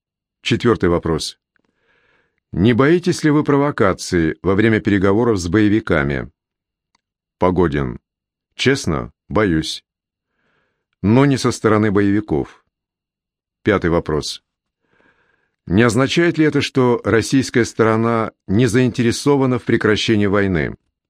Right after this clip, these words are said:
Погодин. Любая война — это деньги. Надо посмотреть, чьих денег на этой войне крутится больше.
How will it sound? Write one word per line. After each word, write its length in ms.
Погодин. 560
Любая 420
война — 440
это 260
деньги. 720
Надо 340
посмотреть, 560
чьих 240
денег 380
на 60
этой 200
войне 560
крутится 500
больше. 500